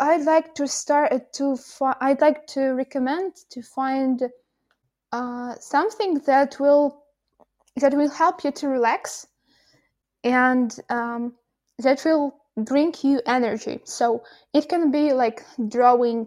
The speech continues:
uh, listening to music, meditation, doing sport, like anything, but it should at the time relax and bring, bring you energy.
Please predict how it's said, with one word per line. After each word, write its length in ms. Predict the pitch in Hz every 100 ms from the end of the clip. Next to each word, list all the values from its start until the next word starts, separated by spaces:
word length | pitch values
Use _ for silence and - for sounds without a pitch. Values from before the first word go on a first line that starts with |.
| -
uh, 200 | 233 226
listening 400 | 240 262 - 254 247
to 100 | 247
music, 400 | 240 247 226 240
meditation, 720 | 233 233 240 226 - 220 220 _ _ _ _ _ _
doing 180 | 240 247
sport, 540 | 240 - 269 240 240 -
like 320 | - 226 - _ -
anything, 520 | 262 285 - 392 339 -
but 400 | 247 247 247 - - _ 269
it 180 | 277
should 440 | - 277 254 233 226 - _ _ _ _ _ -
at 140 | 247
the 80 | 269
time 320 | 247 269 247
relax 560 | 233 240 233 381 - -
and 260 | 254 240
bring, 280 | 240 269 285 262
bring 240 | 262 262 -
you 220 | 240 226
energy. 520 | 226 214 208 220 233